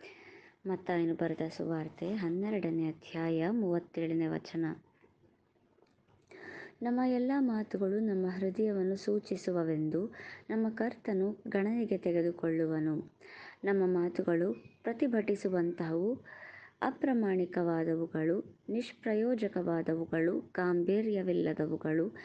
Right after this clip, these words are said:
ನಿಷ್ಕರುಣೆ ಹಾಗೂ ಕೃತಜ್ಞತೆ ಇಲ್ಲದವುಗಳು, ಅಶುದ್ಧವಾದವುಗಳು ಮತ್ತು ಮಲಿನವಾದವುಗಳಾಗಿದ್ದಲ್ಲಿ, ಹೃದಯದಲ್ಲಿ ತುಂಬಿರುವುದೇ ಬಾಯಲ್ಲಿ ಹೊರಡುವುದು ಎಂಬ ತತ್ವಾನುಸಾರ ನಮ್ಮ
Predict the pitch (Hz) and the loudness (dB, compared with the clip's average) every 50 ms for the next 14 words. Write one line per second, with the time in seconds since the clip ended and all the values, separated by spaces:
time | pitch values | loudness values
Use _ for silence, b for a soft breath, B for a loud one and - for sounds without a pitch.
0 | B B B B B B 196 208 240 247 - - - - 220 220 247 254 262 262 | B B B B B B -2 0 0 -2 -4 -6 -4 -2 0 0 2 2 2 2
1 | 262 226 220 202 202 196 214 208 208 - 196 185 185 190 208 - - 208 226 226 | 2 0 0 -2 0 0 0 -2 0 -2 -2 -4 -4 -6 -10 -8 -6 -4 -4 -2
2 | 233 240 220 226 - 214 208 202 190 180 175 170 175 165 160 165 160 - 156 156 | -2 -2 -2 -2 0 0 0 2 2 2 2 2 2 0 0 -2 -2 -2 -2 0
3 | 156 160 185 214 - B B B B B B B B B B - 208 214 - 269 | 0 0 -2 -4 -6 B B B B B B B B B B -2 -2 0 -2 -4
4 | 269 269 262 - 262 240 226 214 202 202 202 202 202 202 202 - 190 190 202 220 | -4 -4 -4 -4 -2 -2 0 -2 -2 0 0 0 0 0 0 0 0 0 0 0
5 | 233 226 202 - - - 190 190 180 170 175 190 208 226 226 208 190 180 175 175 | 0 0 -2 -4 -4 -4 -2 0 0 2 2 2 2 0 0 0 0 0 0 0
6 | - - - - 170 170 165 165 160 160 - 156 151 - - - 160 160 156 160 | 0 -2 0 0 0 0 0 0 -2 -4 -4 -6 -8 -6 -6 -4 -2 -2 -2 -2
7 | 151 160 190 - - B B B B B B B B B B B B 214 214 190 | -2 -4 -4 -8 -14 B B B B B B B B B B B B -2 -2 0
8 | 202 208 202 202 202 202 196 196 196 196 - 196 202 208 220 214 208 202 202 196 | 2 2 2 2 2 2 2 2 0 2 0 0 2 2 2 2 2 2 2 2
9 | 202 202 208 202 196 185 180 196 233 247 240 220 220 214 214 208 196 190 190 190 | 4 4 4 2 2 0 -2 0 0 0 2 2 2 2 2 2 2 0 0 2
10 | 185 185 180 180 170 175 170 185 202 196 175 175 170 170 165 - 165 - - - | 2 2 2 2 2 0 0 2 2 2 2 2 0 0 0 -2 -2 -2 -2 -2
11 | 190 180 170 165 165 160 - - 156 156 156 - 160 165 196 - - B B B | 0 2 2 2 0 -2 -4 -4 -4 -4 -2 0 0 0 -2 -4 -8 B B B
12 | B B B B B B 254 269 294 | B B B B B B 2 2 4